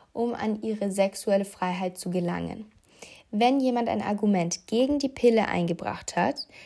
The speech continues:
dann war diese Person automatisch ein Gegner der ganzen Frauenbewegung. Wenn jetzt eine Ärztin oder ein Arzt zu der Zeit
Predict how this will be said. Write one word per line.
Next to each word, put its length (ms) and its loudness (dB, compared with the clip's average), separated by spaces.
dann 320 4
war 280 4
diese 240 0
Person 720 -2
automatisch 1000 0
ein 240 2
Gegner 640 2
der 100 4
ganzen 520 0
Frauenbewegung. 920 -2
Wenn 140 4
jetzt 320 2
eine 300 2
Ärztin 580 2
oder 220 2
ein 200 -2
Arzt 640 -4
zu 140 0
der 300 6
Zeit 520 -2